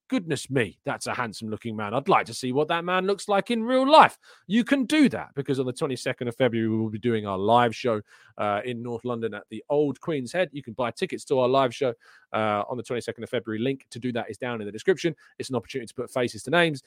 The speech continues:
It's an opportunity to meet more of this fantastic community. We're gonna have some fantastic panelists and guests. We're gonna be playing some games. We're gonna be doing some audience engagement.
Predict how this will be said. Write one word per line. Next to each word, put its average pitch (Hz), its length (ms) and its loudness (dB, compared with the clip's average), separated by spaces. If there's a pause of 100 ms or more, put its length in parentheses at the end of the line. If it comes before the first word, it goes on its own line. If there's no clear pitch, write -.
(140)
It's 143 100 -8
an 165 80 -4
opportunity 151 300 -6
to 151 100 -4
meet 185 180 -2
more 180 220 2
of - 80 0
this 156 160 -2
fantastic 139 580 -2
community. 135 480 2 (240)
We're 127 120 2
gonna 123 180 2
have 127 100 0
some 120 160 -4
fantastic 135 640 0
panelists 156 400 2
and 123 100 -4
guests. - 320 2 (200)
We're 131 60 -2
gonna 131 100 4
be 127 60 4
playing 147 280 0
some 123 160 -6
games. 160 420 4 (180)
We're 135 80 -4
gonna 139 120 6
be 139 80 8
doing 135 140 4
some 131 200 -10
audience 147 420 6
engagement. 131 280 0